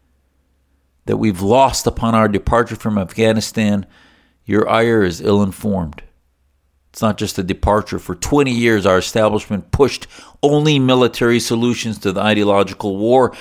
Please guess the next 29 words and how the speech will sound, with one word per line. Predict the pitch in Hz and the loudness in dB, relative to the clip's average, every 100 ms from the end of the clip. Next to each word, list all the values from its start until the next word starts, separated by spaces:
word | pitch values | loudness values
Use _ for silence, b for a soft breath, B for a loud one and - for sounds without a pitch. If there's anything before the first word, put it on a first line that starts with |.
| B B | B B
that | 104 | 2
Islamists | 131 131 - 123 117 - | 2 0 2 2 2 0
declared | - - 123 120 107 | -4 -2 2 4 4
on | 95 | 2
us. | 90 78 - - _ _ b b b b b b b | 0 -6 -10 -14 _ _ b b b b b b b
And | - 101 | -4 0
ladies | 110 113 101 | 2 2 2
and | 98 | 0
gentlemen, | 90 123 127 135 113 | 2 4 4 2 0
the | 98 | -2
appeasement | - 131 127 127 110 | 2 2 4 2 2
of | |
Islamists | 123 131 131 135 131 | 2 0 0 0 2
is | 110 90 | 0 0
why | 82 98 113 117 117 | 0 2 4 4 2
we | 98 104 104 | 2 2 2
are | 90 92 95 | 2 2 2
here. | - 90 87 73 - _ _ _ _ _ _ - | -2 -2 0 0 -6 _ _ _ _ _ _ -2
No | 110 | 2
strategy, | 113 - 113 113 117 98 120 | 2 0 0 0 -2 -2 -4
no | 107 95 | -2 -2
engagement, | 87 82 101 131 101 117 117 - B B B - | -2 -2 0 0 0 -2 -2 -6 B B B 0
no | 95 104 104 92 80 _ _ _ _ _ _ _ _ | 4 6 6 4 -2 _ _ _ _ _ _ _ _
complete | - 95 85 - 131 131 - 101 - _ _ _ _ _ _ _ _ | -2 -2 2 2 4 2 -2 -10 -12 _ _ _ _ _ _ _ _
and | 104 90 85 | 0 2 2
broadsided | 104 117 127 123 - 120 120 101 - | 2 4 2 0 0 0 2 2 2
public, | - 147 135 123 - - | 0 2 0 0 -4 -4
uh, | 113 | -2
uh, | - - 52 - 87 | 0 0 -2 0 -2